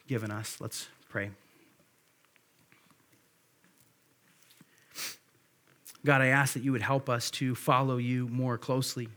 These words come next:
that you would, God, lead us into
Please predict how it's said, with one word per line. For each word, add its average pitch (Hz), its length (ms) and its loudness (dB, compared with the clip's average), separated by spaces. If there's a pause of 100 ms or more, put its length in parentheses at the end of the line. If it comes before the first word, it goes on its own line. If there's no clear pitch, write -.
(1700)
that 120 180 -2
you 139 180 2
would, 123 260 0 (800)
God, 123 180 0
lead 139 260 6
us 123 260 2
into 127 500 -2